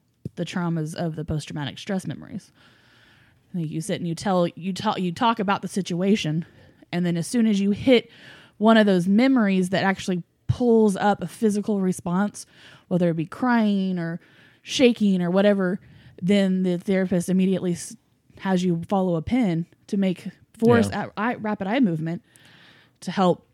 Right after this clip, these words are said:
Speaker 1: <clears throat> process the memory to fade it out of the post-traumatic stress.
Speaker 2: It's a great type of behavioral therapy where you actually don't even have to say the memories out loud. As long as they're just in your brain and you're thinking 'em,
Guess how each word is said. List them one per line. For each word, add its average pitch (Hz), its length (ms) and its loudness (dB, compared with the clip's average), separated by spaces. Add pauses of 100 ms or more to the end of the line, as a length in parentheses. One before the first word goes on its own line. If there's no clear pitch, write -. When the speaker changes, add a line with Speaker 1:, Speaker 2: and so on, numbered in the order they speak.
(120)
Speaker 1:
<clears throat> - 300 -14
process 196 440 -2
the 175 100 -4
memory 175 440 0 (140)
to 180 120 -6
fade 170 180 -2
it 165 100 -2
out 165 160 -2
of 160 160 -6
the 165 200 -8 (320)
post-traumatic 185 480 -6
stress. 208 380 -6 (160)
Speaker 2:
It's 131 180 -2
a 123 60 2
great 110 340 2
type 110 300 -4
of 101 140 -6
behavioral 98 540 -6
therapy 104 440 -4
where 101 160 -6
you 101 160 -4
actually 107 440 -4
don't 107 260 -2
even 101 260 -4
have 104 300 -6
to 98 120 -10 (600)
say 107 500 -2
the 98 140 -4
memories 98 500 -4
out 95 220 -6
loud. 92 320 -6
As 92 160 -10
long 101 200 -4
as 98 120 -8
they're 104 140 -2
just 98 200 -6
in 104 160 -4
your 98 140 -4
brain 101 340 -4
and 98 100 -6
you're - 120 -10
thinking 101 400 -8
'em, 117 200 -4